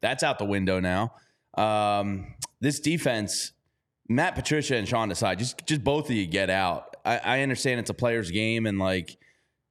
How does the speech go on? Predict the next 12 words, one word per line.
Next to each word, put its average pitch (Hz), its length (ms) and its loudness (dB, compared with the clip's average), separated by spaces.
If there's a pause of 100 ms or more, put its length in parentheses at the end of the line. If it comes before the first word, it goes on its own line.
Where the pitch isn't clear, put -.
(300)
you 117 100 2
know, 95 320 0
the 104 80 -2
players 120 440 0
are 113 120 0
ultimately 110 580 0
the 95 100 0
ones 101 320 0
that 98 100 0
make 101 260 -2
the 107 80 -2
difference, 127 640 0